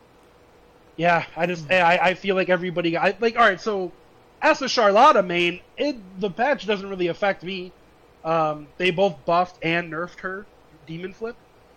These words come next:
Speaker 1: Um, two of her Demon Flip options don't autocorrect anymore, but
Speaker 2: Ah.
Speaker 1: the non-E X version is much better now. So
Speaker 2: Hmm,
Speaker 1: she,
Speaker 2: okay.
Speaker 1: she pretty much remained the same. Her Blanca Ball is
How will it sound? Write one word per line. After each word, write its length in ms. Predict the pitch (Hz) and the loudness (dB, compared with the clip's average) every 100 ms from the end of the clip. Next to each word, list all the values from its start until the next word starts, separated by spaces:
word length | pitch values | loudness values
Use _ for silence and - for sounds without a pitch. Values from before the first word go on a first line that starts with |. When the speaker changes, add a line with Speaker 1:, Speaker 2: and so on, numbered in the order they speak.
| _ _ _ - | _ _ _ -12
Speaker 1:
Um, 360 | 143 139 135 135 - _ _ _ _ | -10 -10 -14 -18 -20 _ _ _ _
two 200 | - 190 | -10 -6
of 80 | 180 | -4
her 200 | 180 170 | -2 -4
Demon 260 | 156 170 175 | -4 -8 -8
Flip 200 | 180 170 | -4 0
options 360 | 165 165 180 139 | 0 -2 -10 -8
don't 160 | 160 | -4
autocorrect 500 | 151 175 175 196 180 | -2 -4 -4 -6 -6
anymore, 500 | 180 185 175 180 190 160 | -8 -8 -8 -8 -8 -6
but 220 | 160 156 | -4 -4
Speaker 2:
Ah. 340 | 156 127 110 - | -6 -10 -12 -12
Speaker 1:
the 220 | 175 160 | -10 -8
non-E 560 | 151 160 170 175 170 170 | 0 4 4 0 -4 -2
X 200 | 170 165 | -2 -4
version 440 | 185 180 190 196 | -8 -8 -10 -14
is 180 | 160 135 | -12 -10
much 260 | 151 156 - | -10 -10 -8
better 240 | 156 175 | -8 -6
now. 280 | 175 180 - - - _ _ _ _ - | -8 -10 -12 -16 -20 _ _ _ _ -14
So 360 | - 160 151 | -8 -6 -4
Speaker 2:
Hmm, 260 | 151 240 - - - | -4 -6 -6 -14 -8
Speaker 1:
she, 480 | - 202 240 240 208 | -6 -4 -4 -6 -8
Speaker 2:
okay. 100 | 175 | -6
Speaker 1:
she 280 | 214 214 196 | -4 -4 -6
pretty 180 | 226 | -8
much 240 | 220 208 - | -6 -6 -6
remained 260 | 185 180 | -6 -6
the 60 | 180 | -6
same. 380 | - 165 175 175 | -8 -8 -8 -10
Her 140 | 185 | -8
Blanca 360 | 156 156 170 170 | -6 -6 -8 -8
Ball 460 | 151 160 156 160 160 | -6 -4 -6 -8 -10
is 680 | 151 143 135 135 139 - | -12 -12 -12 -16 -18 -20